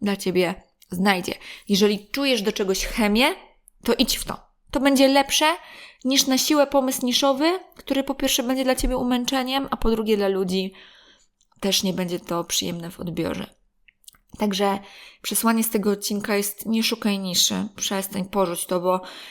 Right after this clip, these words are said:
ja też jak prowadziłam konsultacje z przedsiębiorcami, to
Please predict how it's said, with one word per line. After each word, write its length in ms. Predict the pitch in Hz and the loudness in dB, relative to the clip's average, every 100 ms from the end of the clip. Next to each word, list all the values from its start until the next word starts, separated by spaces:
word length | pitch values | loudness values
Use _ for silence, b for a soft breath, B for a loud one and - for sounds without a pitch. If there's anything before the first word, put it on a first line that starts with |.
| B | B
ja 200 | 202 202 | 4 4
też 160 | 202 202 | 4 0
jak 100 | - | 0
prowadziłam 500 | 202 196 185 202 190 | 0 2 2 0 0
konsultacje 680 | 208 202 202 202 202 202 | -2 -2 -2 0 -2 -2
z 60 | 180 | -6
przedsiębiorcami, 880 | - - 208 185 185 - 190 202 196 | -8 -6 -4 -2 -2 -2 -2 0 -2
to 260 | 196 185 | -2 -4